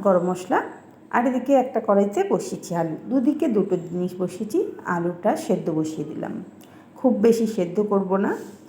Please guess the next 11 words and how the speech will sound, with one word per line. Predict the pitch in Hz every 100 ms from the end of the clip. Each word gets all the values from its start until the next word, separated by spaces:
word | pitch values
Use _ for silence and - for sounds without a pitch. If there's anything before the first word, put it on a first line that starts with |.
| - - - - - -
অল্প। | 190 190 185 220 339 - - - - - - - - - - - - - - -
তো | 247
ওদিকে | 247 247 262
জলটা | 226 214 220 226
ফুটুক, | 247 196 262 - - - - - _ - _
ফুটতে | - 208 - 220
ফুটতে | 214 208 233 254
এদিকে | 175 170 196
নুন | 190 196 202
দিলাম | 202 208 220 254 415 - - - - -
আলুতে, | 220 226 -